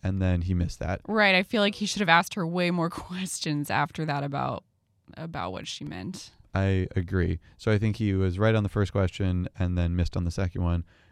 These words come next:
Speaker 1: which is really hard. It's a stressful situation to be in, as I'm sure you've noticed when you talk with people for whom suicide has come up, that it can feel really uncomfortable and scary. One thing that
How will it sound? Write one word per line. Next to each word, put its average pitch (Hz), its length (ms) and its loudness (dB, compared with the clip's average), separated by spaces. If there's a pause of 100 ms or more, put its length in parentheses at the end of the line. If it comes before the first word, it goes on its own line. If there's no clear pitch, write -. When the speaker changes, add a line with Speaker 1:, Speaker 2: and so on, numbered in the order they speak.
Speaker 1:
which 226 140 -4
is 254 140 0
really 107 240 2
hard. 107 320 2
It's 107 140 -6
a 123 80 0
stressful 104 380 -2
situation 101 600 0
to 98 60 -4
be 92 140 0
in, 90 180 0
as 87 240 -2 (320)
I'm 98 100 2
sure 104 160 2
you've 98 280 4 (120)
noticed 139 340 4
when 104 120 2
you 95 100 2
talk 104 260 0
with - 160 -4
people 87 560 -2
for 95 140 -4
whom 90 180 0
suicide 87 500 0
has 85 120 -4
come 92 220 -2
up, 135 200 0 (480)
that 101 280 0
it 98 80 -4
can 107 120 -6
feel 101 200 -2
really 98 180 0
uncomfortable 92 960 -2 (100)
and 85 360 -4
scary. - 400 -8 (920)
One 190 220 -6
thing 202 220 -4
that 120 460 0